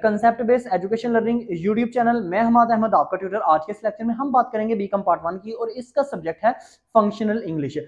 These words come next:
Students, last वीडियो में आपको फंग्रश-, functional English की आपको students paper preparation scheme शुरू करवा दी चुकी है। आप students ने ज़्यादा से ज़्यादा इस paper preparation scheme के ज़रिए से ही अपने paper की तैयारी शुरू करनी है। आज की video में मैं आपको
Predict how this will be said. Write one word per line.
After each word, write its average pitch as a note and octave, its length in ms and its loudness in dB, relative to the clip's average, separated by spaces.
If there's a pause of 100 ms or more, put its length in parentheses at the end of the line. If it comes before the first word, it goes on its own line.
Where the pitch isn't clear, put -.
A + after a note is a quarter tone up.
(160)
Students, G#3 340 2
last F3+ 360 2
वीडियो A#3 180 2
में A#3 80 4
आपको G3+ 240 2
फंग्रश-, F#3+ 480 -6
functional G#3+ 580 -2
English F#3+ 360 -4
की A3 140 -8
आपको D#3 400 2
students G3 360 -4
paper G3 360 -4
preparation F#3+ 500 -6
scheme F#3+ 360 -8
शुरू G3 280 -4
करवा D#3+ 340 0
दी D#3+ 220 -6
चुकी F#3 280 -10
है। A3 220 0 (260)
आप E3+ 220 6
students G3+ 300 -4
ने A3 100 -2
ज़्यादा D3+ 360 2
से D3 160 -4
ज़्यादा C#3 380 2 (240)
इस G#3+ 240 -2
paper G#3+ 420 4
preparation A3 600 -4
scheme B3 460 0
के C#4 140 0
ज़रिए F3 360 0
से F#3+ 100 -6
ही G3 100 0
अपने F#3 260 -2
paper D#3+ 260 -6
की F3 120 -12
तैयारी D#3 280 -2
शुरू F3 220 -8
करनी C#3 300 -6
है। C3+ 120 -6 (280)
आज C3+ 160 0
की G#3+ 100 -8
video G3+ 300 0
में A3 100 0 (240)
मैं E3 140 -2
आपको A#3 500 2